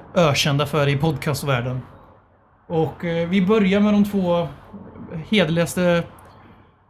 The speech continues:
troféerna med årets spelare och årets mål. Och då, årets spelare,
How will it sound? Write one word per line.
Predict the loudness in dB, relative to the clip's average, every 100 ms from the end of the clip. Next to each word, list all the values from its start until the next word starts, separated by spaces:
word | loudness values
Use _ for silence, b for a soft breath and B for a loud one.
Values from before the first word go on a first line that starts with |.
| _ -2
troféerna | 0 2 2 2 2 0
med | 0 -2 0
årets | 2 2 0
spelare | 0 0 2 2
och | 0 -2 -4
årets | -2 -2 -4 0
mål. | 2 4 0
Och | 0
då, | 0 0
årets | 2 0 0
spelare, | -4 -2 0 0 -2